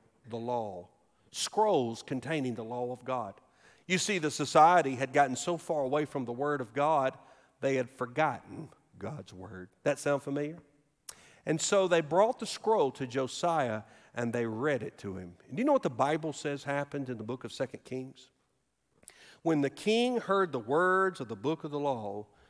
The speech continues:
he tore his clothes. Now see the contrast.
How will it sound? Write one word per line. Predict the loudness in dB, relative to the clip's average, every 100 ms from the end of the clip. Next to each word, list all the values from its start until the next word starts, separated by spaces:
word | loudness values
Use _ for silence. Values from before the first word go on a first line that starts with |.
| _ _ _
he | -8 -8
tore | -6 -2 0 0 -2 -8 -16 _ _ _
his | -2 0 0
clothes. | -4 -14 -14 -18 _ _ -20 -20 -20 -20 -20 -20 _ _ _ _ _
Now | 0 0
see | 2 0
the | 0
contrast. | 0 0 -2 -12 -14 -20 -20 _